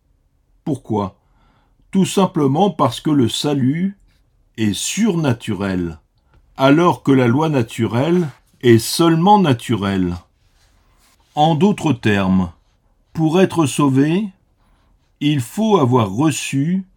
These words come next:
la grâce sanctifiante. Voilà ce qu'enseigne l'Église, et notamment Pie neuf. Ceux qui ignorent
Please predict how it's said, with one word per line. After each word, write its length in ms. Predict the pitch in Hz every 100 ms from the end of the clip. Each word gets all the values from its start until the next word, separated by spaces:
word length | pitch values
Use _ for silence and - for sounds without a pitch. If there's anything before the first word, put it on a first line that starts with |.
| _ _ _ _
la 280 | - 98 117
grâce 680 | 107 107 151 175 - - _ _
sanctifiante. 1120 | - - 165 - 139 - 107 92 87 - _ _ _ _ _ _ _ _ _ _ _ _ -
Voilà 460 | 92 143 170 208
ce 140 | 196 147
qu'enseigne 540 | 123 139 - 175 160
l'Église, 720 | 123 110 117 170 185 165 180 - _ _ _ _ _
et 160 | 127 127
notamment 540 | 143 120 113 139 151
Pie 260 | - 143 123
neuf. 600 | 120 98 - - - _ _ _ _ _ _ _ _ _ _ _ _ _
Ceux 320 | - - 208
qui 280 | 135 143 147
ignorent 560 | 165 175 208 165 139